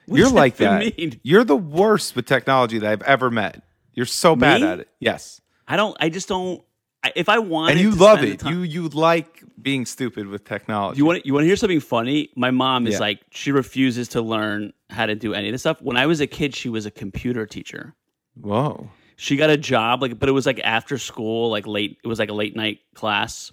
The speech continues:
Speaker 1: for, like,
Speaker 2: Yeah.
Speaker 1: adult education, and it was, like, literally teaching people, like, how to use a mouse and what the cursor was.
Speaker 2: <laughs>
Speaker 1: So she somehow scammed her way
Speaker 2: <laughs> Yeah, how the
Speaker 1: into this
Speaker 2: fuck?
Speaker 1: after-school job. And she literally today told me that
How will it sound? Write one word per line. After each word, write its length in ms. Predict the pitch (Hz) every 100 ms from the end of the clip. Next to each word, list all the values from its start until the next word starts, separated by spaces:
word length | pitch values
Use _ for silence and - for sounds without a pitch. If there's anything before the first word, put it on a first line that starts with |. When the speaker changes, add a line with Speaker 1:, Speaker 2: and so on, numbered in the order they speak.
| _
Speaker 1:
for, 200 | - -
like, 120 | 104 95
Speaker 2:
Yeah. 60 |
Speaker 1:
adult 320 | 101 104 104 104
education, 640 | 104 - 110 - 139 151 - _ _ _ _ 127
and 100 | 131
it 20 |
was, 180 | 127 131
like, 140 | 127
literally 460 | 117 120 123 120 120
teaching 380 | - 123 110 110
people, 280 | 110 104
like, 160 | 101 101
how 120 | 104
to 60 | 98
use 240 | 101 101
a 40 | 101
mouse 460 | 98 98 117 - -
and 160 | 107
what 120 | 98
the 80 | 101
cursor 440 | - - 104 135 127
was. 440 | 135 151 156 - 104
Speaker 2:
<laughs> 40 | - - - - - _
Speaker 1:
So 120 | -
she 160 | 123 139
somehow 440 | - 135 135 156
scammed 560 | 135 - - 120 131 143
her 100 | 117
way 480 | 113 113 107 98 98
Speaker 2:
<laughs> 60 |
Yeah, 260 | 170 147 120
how 120 | 120
the 60 | 135
Speaker 1:
into 120 | 127
this 200 | 123 127
Speaker 2:
fuck? 60 | 127
Speaker 1:
after-school 540 | 120 127 139 - 127
job. 300 | 113 110 123 - _ -
And 120 | 135
she 140 | 156
literally 380 | 143 147 160 165
today 340 | - 135 131
told 240 | 131 123 120
me 140 | 113
that 300 | 110 107 101